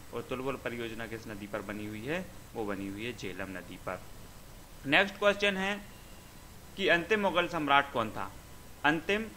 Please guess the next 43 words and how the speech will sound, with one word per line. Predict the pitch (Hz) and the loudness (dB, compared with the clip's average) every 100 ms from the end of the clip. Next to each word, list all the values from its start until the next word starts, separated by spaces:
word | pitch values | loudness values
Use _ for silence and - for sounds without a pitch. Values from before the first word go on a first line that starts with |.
| - | 0
मुगल | 147 165 165 | 4 4 2
सम्राट | 165 156 151 - | 2 4 4 4
कौन | 143 143 | 0 2
था? | 170 165 - - | 4 4 2 -2
तो | 147 | -2
इसका | 147 - 160 | -2 4 4
उत्तर | 139 - 135 | 4 2 2
है | 139 | 4
बहादुर | 123 117 120 117 117 | 4 4 4 2 -2
शाह | 123 113 | -2 -4
द्वितीय। | 98 104 113 113 98 - | -4 -6 0 0 0 0
बहादुर | 123 127 147 160 | 2 2 2 0
शाह | 156 147 131 | 0 0 0
द्वितीय | 117 110 143 143 | -4 -2 0 0
जो | 123 | -2
था, | 117 135 151 - - - - | 2 6 6 4 -8 -4 0
वह | 131 | 0
अंतिम | - 123 117 160 175 185 - - | 2 -2 2 0 0 -6 -14 -6
मुगल | 127 135 | 2 4
सम्राट | 131 120 107 107 131 - - - - | 4 -2 2 6 6 4 -10 -8 -2
के | 120 | -2
रूप | 107 | 0
में | 113 113 | -2 0
जाना | 95 95 101 | 0 0 2
जाता | 98 - 110 | 0 4 2
है। | 107 | 2
Next | 110 151 165 - | 2 2 2 2
question, | 190 196 190 | 2 4 2
लिंग-, | 160 165 165 - - - - | 2 2 -2 -6 -10 -10 -2
लिंगराज | 143 160 175 185 165 | 2 4 6 6 4
मंदिर | 156 139 151 | -2 0 0
कहाँ | 151 117 117 107 | 2 2 2 0
स्थित | - 113 104 | -2 -4 -4
है? | 104 | -4
जो | 104 | -2
लिंगराज | 101 123 156 170 160 | -2 4 6 6 4
मंदिर | 151 147 143 | -2 0 2
है, | 147 156 - - - | 0 0 -6 -14 -2
वह | 123 | 0
कहाँ | 117 120 139 160 | 0 2 4 4
पर | 160 | 2
स्थित | 156 165 160 | 2 -2 2
है? | 170 175 | 0 0